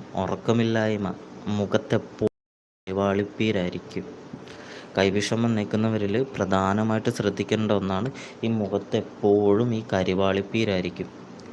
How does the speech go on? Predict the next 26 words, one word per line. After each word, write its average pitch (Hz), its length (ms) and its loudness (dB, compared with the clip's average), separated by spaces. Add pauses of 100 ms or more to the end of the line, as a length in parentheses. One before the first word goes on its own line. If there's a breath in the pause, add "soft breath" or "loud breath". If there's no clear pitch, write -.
(180)
ഈ 113 120 2
കരിവാളിപ്പീരൊക്കെ 107 1000 4
ഉണ്ടെങ്കിൽ 104 500 2
ആലോചിച്ചോ, 95 640 0 (340)
അത് 92 120 -2 (100)
കൈവിഷത്തിൻ്റെ 98 680 0
പ്രാരംഭഘട്ടമാണ്. 98 1040 0
ആദ്യം 92 320 2
വരുന്ന 107 240 2
കളി-, 95 380 0
കരിവാളിപ്പീര 95 540 2 (340 loud breath)
നല്ല 95 180 0
വെളുത്ത് 95 480 0
തുടുത്ത് 98 440 0 (100)
സുന്ദരക്കുട്ടപ്പനായിട്ടിരുന്ന 98 1120 -2
പല 101 260 2
വ്യക്തികളും 101 640 0 (600 loud breath)
ചുമ്മാ 117 380 0
just 104 300 -2
ഒന്ന് 110 160 2
പുറത്തോട്ട് 98 420 0
ഇറങ്ങി 101 200 2
അകത്തോട്ട് 92 380 -2
കയറുമ്പോൾ 95 300 0
മുഖം 98 320 -2
മുഴുവന് 92 420 0